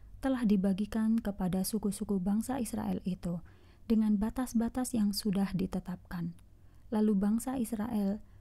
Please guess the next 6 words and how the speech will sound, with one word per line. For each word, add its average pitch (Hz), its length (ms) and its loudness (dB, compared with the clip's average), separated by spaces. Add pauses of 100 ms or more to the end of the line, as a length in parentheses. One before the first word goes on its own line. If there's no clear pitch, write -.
(160)
memberikan 247 580 6
sebidang 196 540 2
tanah 196 400 2
khusus 226 340 0
kepada 190 400 -2
Yosua. 185 640 0